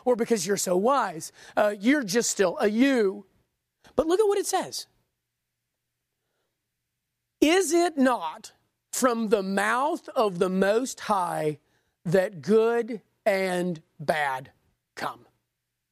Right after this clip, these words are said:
You and I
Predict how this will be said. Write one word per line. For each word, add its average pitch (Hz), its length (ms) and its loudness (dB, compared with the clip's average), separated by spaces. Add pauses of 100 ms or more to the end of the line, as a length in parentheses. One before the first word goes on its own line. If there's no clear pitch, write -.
(2000)
You 370 480 4
and 311 100 -2
I 226 520 -4